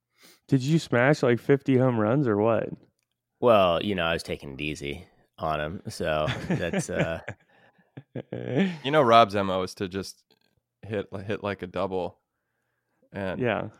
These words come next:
Speaker 3: then get a pinch runner.
Speaker 1: Yeah, you're like the,
Speaker 2: <laughs>
Speaker 1: you're the Cal Ripken
Speaker 3: Oh.
Speaker 1: or
Speaker 2: Oh, I
Speaker 1: let's
Speaker 2: love
Speaker 1: see.
Speaker 2: that.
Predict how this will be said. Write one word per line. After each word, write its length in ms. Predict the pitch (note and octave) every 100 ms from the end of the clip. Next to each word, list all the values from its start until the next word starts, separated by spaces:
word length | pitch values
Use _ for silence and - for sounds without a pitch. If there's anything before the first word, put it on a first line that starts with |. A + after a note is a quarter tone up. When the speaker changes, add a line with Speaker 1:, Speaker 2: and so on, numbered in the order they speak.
| _
Speaker 3:
then 280 | G#2+ G2+ F#2+
get 160 | F#2 F2+
a 40 |
pinch 300 | - F#2 F#2 F2
runner. 320 | F2 E2+ - _ _ _ _ _ _ _ - _ _ - - -
Speaker 1:
Yeah, 140 | B2
you're 240 | G2+ A2 D3+
like 260 | D3+ C#3+
the, 440 | C3+ B2 A2+ G#2+ G#2 _ _
Speaker 2:
<laughs> 220 | _ -
Speaker 1:
you're 140 | B2+ C#3
the 120 | D3
Cal 280 | - C3+ B2
Ripken 600 | A2+ - G#2 G2 F#2+ G#2 _ _ _ - -
Speaker 3:
Oh. 40 | -
Speaker 1:
or 580 | A2 G#2+ G#2 G2+ G2+ G2+
Speaker 2:
Oh, 480 | G#2 E2 D#2 - -
I 60 | B2
Speaker 1:
let's 120 | A2+
Speaker 2:
love 120 | E2
Speaker 1:
see. 60 | -
Speaker 2:
that. 260 | D#2 D#2